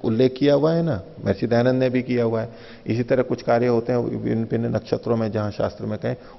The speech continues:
उन नक्षत्रों का भी कुछ-कुछ अपना अदृष्ट फल होता है, दिखाई दे या ना दे। मंत्रो, मंत्र जपः, मंत्र का मतलब है मंत्र का जप करना। मंत्र को जप करते हैं, बोले, "कोई फल तो आ ही नहीं रहा है यहाँ पर।"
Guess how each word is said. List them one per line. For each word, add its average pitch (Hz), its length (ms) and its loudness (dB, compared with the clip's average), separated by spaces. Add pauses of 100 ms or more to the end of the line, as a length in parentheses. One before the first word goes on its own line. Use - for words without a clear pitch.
उन 143 160 0
नक्षत्रों 139 500 0
का 120 180 4
भी 131 120 2
कुछ-कुछ 143 500 -2 (300)
अपना 139 380 0 (480)
अदृष्ट - 380 -4
फल 90 220 -4
होता 90 240 -6
है, 95 160 -8
दिखाई 117 360 0
दे 104 140 0
या 98 160 0
ना 92 140 -4
दे। - 180 -8 (3000)
मंत्रो, 120 760 4
मंत्र 123 300 4
जपः, 101 500 0 (260)
मंत्र 107 220 -2
का 117 120 4
मतलब 113 260 0
है 135 80 4
मंत्र 110 280 -2
का 151 200 2 (400)
जप - 280 -2
करना। 101 300 -4
मंत्र 117 300 -4
को 120 120 0
जप 127 240 -2
करते 135 240 2
हैं, 127 60 2
बोले, 117 160 0
"कोई 117 120 2
फल 123 200 2
तो 123 120 -2
आ 110 120 2
ही 123 140 -2
नहीं 143 120 -4
रहा 143 120 -4
है 135 80 -6
यहाँ 131 120 -6
पर।" - 180 -16